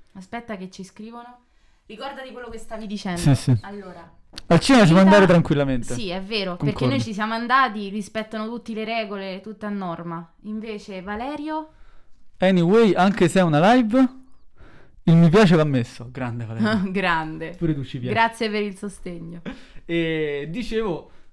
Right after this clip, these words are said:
Speaker 2: cioè, adesso gli U C Cinema sp-, da metà ottobre, da questa settimana, hanno ricominciato a mandare i film vecchi pure.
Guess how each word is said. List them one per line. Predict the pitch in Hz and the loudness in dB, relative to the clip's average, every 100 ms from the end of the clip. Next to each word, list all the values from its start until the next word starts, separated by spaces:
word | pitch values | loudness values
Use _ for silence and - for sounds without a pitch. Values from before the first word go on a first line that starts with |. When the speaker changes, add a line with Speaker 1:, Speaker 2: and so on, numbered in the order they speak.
| - | -12
Speaker 2:
cioè, | 208 156 | -8 -6
adesso | 180 208 - | -6 -8 -6
gli | 170 | -8
U | 208 | -8
C | 240 | -10
Cinema | 202 170 160 165 | -10 -10 -8 -8
sp-, | 165 - 214 - | -10 -14 -16 -12
da | 160 190 | -6 -4
metà | 165 170 | -4 -6
ottobre, | 202 196 175 151 | -8 -10 -10 -10
da | 151 | -10
questa | 160 185 151 | -10 -12 -12
settimana, | 165 - 226 147 147 | -10 -10 -8 -8 -10
hanno | 214 214 | -10 -10
ricominciato | 226 247 247 269 254 | -10 -12 -14 -14 -16
a | |
mandare | 240 240 254 | -16 -16 -16
i | |
film | - 226 247 | -16 -12 -10
vecchi | 226 - 143 | -8 -10 -16
pure. | 127 127 139 151 | -18 -16 -18 -18